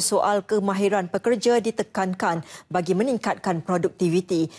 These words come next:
Ketika ini hanya terdapat dua puluh lapan peratus atau tiga perpuluhan lapan juta pekerja di negara ini terlibat dalam bidang kemahiran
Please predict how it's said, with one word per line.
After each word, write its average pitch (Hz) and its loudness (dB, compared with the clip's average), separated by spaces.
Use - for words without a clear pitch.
Ketika 190 -2
ini 208 2
hanya 185 2
terdapat 170 -2
dua 214 4
puluh 208 2
lapan 196 -2
peratus 208 0
atau 202 0
tiga 202 -2
perpuluhan 190 0
lapan 190 0
juta 202 -2
pekerja 202 0
di 214 -2
negara 214 0
ini 190 0
terlibat 185 0
dalam 202 0
bidang 190 0
kemahiran 202 2